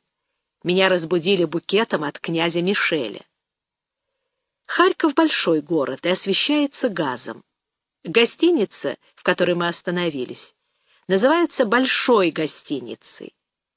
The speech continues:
и оправдывает своё название. Содержатель её Андрие, и дом представляет все удобства.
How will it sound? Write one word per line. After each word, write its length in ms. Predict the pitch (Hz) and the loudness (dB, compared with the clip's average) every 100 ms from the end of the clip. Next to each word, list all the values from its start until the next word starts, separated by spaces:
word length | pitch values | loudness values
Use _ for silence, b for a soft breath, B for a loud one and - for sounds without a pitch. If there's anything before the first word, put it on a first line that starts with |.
| _ | _
и 120 | 202 | 0
оправдывает 720 | 247 302 311 190 - 156 175 | 2 2 2 2 -2 -2 -2
своё 300 | - 175 156 | -2 0 0
название. 640 | 147 156 - 123 107 104 - _ _ _ _ B B B B | -2 -6 -6 -8 -10 -16 -18 _ _ _ _ B B B B
Содержатель 840 | - 233 190 214 196 254 254 175 170 | 0 0 4 2 4 0 0 0 0
её 380 | 160 165 151 - _ | 2 2 0 -2 _
Андрие, 800 | 180 180 151 165 175 165 311 302 - _ _ _ | 2 2 0 0 0 2 0 0 -6 _ _ _
и 140 | - 202 | -2 -2
дом 300 | 170 330 349 | 4 4 4
представляет 680 | 208 180 - 185 240 320 - | 0 -4 0 0 2 0 -2
все 240 | - 269 | 0 2
удобства. 680 | 254 151 120 - - - 120 | 2 0 -4 -4 -12 -10 -16